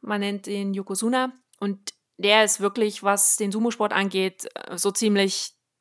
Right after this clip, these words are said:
die Superlative aller Superlativen. Also der hat alles abgeräumt, was es im Sumo-Sport zu holen gibt. Und, ähm, ja, er ist ein Mongole.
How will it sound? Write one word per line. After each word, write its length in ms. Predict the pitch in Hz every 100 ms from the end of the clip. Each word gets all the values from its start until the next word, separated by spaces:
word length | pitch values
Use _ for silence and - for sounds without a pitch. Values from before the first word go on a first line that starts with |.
| -
die 200 | 202 196
Superlative 680 | 233 269 240 202 214 226
aller 180 | - 190
Superlativen. 760 | 196 202 208 185 - 175 175 175 - -
Also 160 | - 196
der 140 | 190
hat 120 | 190 -
alles 280 | 190 240
abgeräumt, 680 | - 226 247 202 208 220 220
was 200 | 196 202
es 120 | 202
im 120 | 208
Sumo-Sport 680 | 190 226 220 - 196 202 - -
zu 160 | - 208
holen 240 | 226 294
gibt. 380 | 277 262 - - _ - - _ _
Und, 480 | - 208 208 208 202
ähm, 640 | 202 190 190 190 185 185 190
ja, 160 | 220 208
er 200 | 180 180
ist 100 | 202
ein 100 | 196
Mongole. 480 | 196 220 240 175